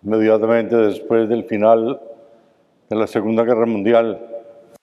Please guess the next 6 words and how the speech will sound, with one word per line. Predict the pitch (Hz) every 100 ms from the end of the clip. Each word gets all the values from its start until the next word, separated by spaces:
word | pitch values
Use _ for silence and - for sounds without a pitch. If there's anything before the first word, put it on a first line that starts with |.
| - - - - - - - - - - - _ _ - -
el | 180 117 107
Papa | 123 123 120 120 120
Pío | 120 131 127
doce | 123 143 - 117 98 - - - _ - _ _ - _ _ - - -
definió | 110 98 117 117 120 123
solemnemente | 120 127 127 123 120 120 120 117 127 117 123